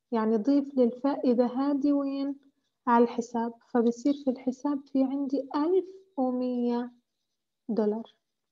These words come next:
طبعًا يا جماعة عشان الانترست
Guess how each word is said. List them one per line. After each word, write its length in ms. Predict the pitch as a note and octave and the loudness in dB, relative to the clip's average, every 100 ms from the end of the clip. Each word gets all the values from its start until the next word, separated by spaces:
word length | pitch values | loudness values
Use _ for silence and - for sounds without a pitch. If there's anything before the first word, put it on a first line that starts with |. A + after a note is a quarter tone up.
| _ _ _ - _ _ - | _ _ _ -20 _ _ 2
طبعًا 560 | C#4 B3+ C4+ C#4 - - | 4 6 4 2 -2 0
يا 140 | C#4 | 0
جماعة 480 | C4+ C#4 C#4+ C4 B3 | 2 0 -2 -2 -4
عشان 400 | A#3+ - C#4 C4 | -6 -6 -2 0
الانترست 1000 | A#3 - A#3+ - C#4 C4+ - B3 A#3 - | -2 0 -2 0 -4 -2 2 2 2 -2